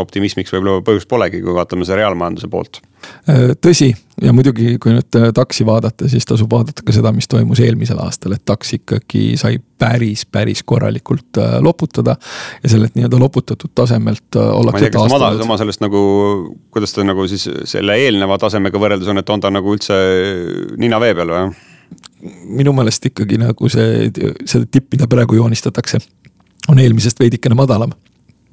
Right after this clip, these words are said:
Speaker 2: Ja noh, alati on küsimus, et kas see on, kas see on nagu tipp. Aga siin me jõuame jällegi võib-olla sellise institutsionaalse investeerimise loogika juurde, et kui keegi ühel hetkel avastab, et, äh, esiteks tal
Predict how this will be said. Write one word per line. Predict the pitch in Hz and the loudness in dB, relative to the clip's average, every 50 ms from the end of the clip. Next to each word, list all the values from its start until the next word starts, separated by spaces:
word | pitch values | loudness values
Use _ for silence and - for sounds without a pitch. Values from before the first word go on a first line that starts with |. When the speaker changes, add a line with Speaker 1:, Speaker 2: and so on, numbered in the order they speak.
| _ _ - - - - - | _ _ -20 -20 -6 0 2
Speaker 2:
Ja | 127 117 | 2 2
noh, | - - - - - - - - | 2 -2 -4 -16 -16 -8 -2 0
alati | 123 113 - - | 2 2 2 2
on | 107 104 | 0 0
küsimus, | 117 - 117 110 - - | 2 0 0 0 -2 -4
et | - - | -4 -4
kas | - 120 - | -4 -4 -2
see | - 113 | -2 -4
on, | 113 - - | -4 -4 -4
kas | - 135 - | -4 -2 0
see | 117 | 0
on | 113 113 | 0 0
nagu | 110 110 | 2 2
tipp. | 139 139 - - - - - - - | 2 2 0 -2 -16 -14 -14 -10 -4
Aga | - 113 | 0 2
siin | 110 139 180 | 4 4 4
me | 175 160 139 | 4 4 4
jõuame | 135 147 147 135 131 139 156 | 4 4 4 4 2 2 2
jällegi | 180 170 131 107 127 | 2 2 2 2 4
võib-olla | 131 123 117 117 117 | 2 4 2 2 2
sellise | 123 120 117 117 113 113 120 - - - 123 | 2 2 2 4 4 2 2 0 0 2 4
institutsionaalse | 123 - - - 113 - - 131 - - 139 147 139 123 113 107 113 | 4 4 4 0 -2 0 0 -2 0 2 2 4 4 4 2 2 2
investeerimise | 110 110 113 113 - - - 131 117 110 107 117 120 | 2 2 0 0 -2 0 0 2 2 2 2 4 4
loogika | 127 139 139 135 113 104 - - | 4 4 4 2 0 -2 -2 0
juurde, | 107 113 113 113 110 - 110 107 | 2 4 4 2 2 0 -2 -2
et | 107 - - - - _ _ _ _ _ _ _ _ _ _ _ - - - | -2 -4 -6 -16 -20 _ _ _ _ _ _ _ _ _ _ _ -20 -8 -2
kui | - 113 | -2 2
keegi | 113 127 127 120 104 101 117 120 123 | 4 4 4 4 4 2 0 0 2
ühel | 113 117 117 120 | 2 2 2 0
hetkel | - - 120 117 120 | -2 0 0 2 2
avastab, | 120 113 - - - 113 - - 117 | 2 2 0 -2 -6 -6 -4 -4 -4
et, | - _ _ - - | -4 _ _ -4 -2
äh, | 104 107 - - - - - - - - - | -2 -2 -4 -10 -18 -16 -16 -16 -8 -2 0
esiteks | 123 110 - - - - - - - - | 2 2 2 0 -4 -8 -6 -6 -4 -2
tal | 123 113 110 110 | -2 -2 0 0